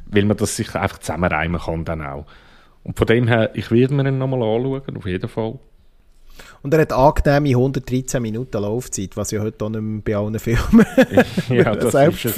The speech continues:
Speaker 1: so, ja.
Speaker 2: selbstverständlich ist. Aber das ist ein Detail im Rand. Ja, jetzt haben wir unsere Hausaufgaben abgeschlossen,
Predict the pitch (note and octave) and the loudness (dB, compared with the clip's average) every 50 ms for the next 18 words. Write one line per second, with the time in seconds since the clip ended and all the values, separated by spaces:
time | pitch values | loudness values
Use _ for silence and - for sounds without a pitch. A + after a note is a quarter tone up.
0 | F3 - F2+ F2+ E3 C#3+ - F3 F3+ C#3 - - - F#3 - - - - F3+ F#3+ | -4 -4 0 2 2 2 2 2 -2 -2 -2 -2 0 0 0 -2 -2 0 2 2
1 | - - - - - - - - - - - - A#3 B3 B3+ B3+ B3 B3 A#3+ A3+ | 2 0 -8 -12 -12 -12 -12 -12 -10 -8 -8 -6 -6 -6 -6 -6 -6 -6 -4 -6
2 | G3 - - - C3 C3+ B2+ C#3+ C#3 D3 C#3 C#3+ C3+ B2+ A#2 - - B2 B2+ B2+ | -6 -6 -2 0 2 2 2 2 0 0 0 -2 -2 -4 -4 -2 0 0 0 0
3 | - C3 B2 B2 A#2+ A2 A2 A#2 A#2 A2+ A2 G2+ - A#2+ D#3+ G3 G#3+ F#3+ C#3 G2+ | 0 0 2 2 2 0 0 2 2 0 0 -2 2 4 6 6 6 6 4 2
4 | F#2+ F#2 - - - D3+ D3+ - - G3 E3+ D#3+ D3 D3 D3+ F3 E3 D3+ D3+ D#3+ | 0 -4 -6 -6 -4 -4 -2 0 4 4 4 4 4 4 4 2 2 2 2 2
5 | E3+ E3+ E3 D3+ C3 - E3 D#3+ - D3 C#3 C#3 D#3 F#3+ - - - F#3+ F3+ F3+ | 2 2 0 -2 0 2 2 4 4 4 4 2 2 0 -2 -2 0 2 4 4
6 | F3+ F3 - - - F#3 E3+ | 4 2 2 2 2 0 0